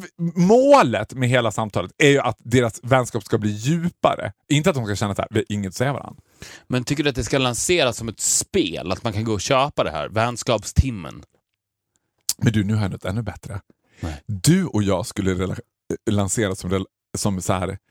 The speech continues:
Speaker 1: eh, terapipodden, typ. Att man tog in, istället för, för att man tog in en gäst, tog in två gäster. Vi tog in två random B F F hockeykillar som ska sitta, de driver samtal. Vi, och vi sitter bara som coach. Jag coachar den ena, du coachar
Speaker 2: Ja.
Speaker 1: den andra.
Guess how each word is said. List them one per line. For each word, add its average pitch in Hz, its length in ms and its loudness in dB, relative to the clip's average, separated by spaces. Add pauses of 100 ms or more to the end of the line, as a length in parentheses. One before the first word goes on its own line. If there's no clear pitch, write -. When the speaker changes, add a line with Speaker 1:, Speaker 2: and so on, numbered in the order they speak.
(640)
Speaker 1:
eh, 90 320 2 (200)
terapipodden, 143 1000 0
typ. - 280 -16 (420)
Att 123 140 2
man 143 140 2
tog 165 160 -4
in, 190 140 -2
istället 143 320 0
för, - 240 -18
för 113 360 2 (200)
att 104 120 -2
man 113 120 -2
tog 107 100 -4
in 110 180 -2
en 170 240 2
gäst, 90 300 -6 (100)
tog 131 140 -2
in 123 100 0
två 135 340 0
gäster. 107 240 -4
Vi 113 60 -8
tog 185 80 2
in 180 100 -4
två 262 220 2 (280)
random 151 640 2
B 120 240 2
F 113 160 0
F 110 200 2
hockeykillar 110 680 -4 (680)
som 143 180 0
ska - 260 0
sitta, 214 300 -4
de 262 300 4
driver 208 320 2
samtal. 143 500 -2
Vi, 196 160 2
och 175 200 0
vi 214 100 2
sitter 127 180 -4
bara 120 100 2
som 135 140 -8
coach. - 380 -2
Jag 175 160 6
coachar 220 280 0
den 104 80 -8
ena, 120 300 0
du 123 200 0
coachar 104 240 0
Speaker 2:
Ja. 139 60 2
Speaker 1:
den 101 100 0
andra. 98 280 -6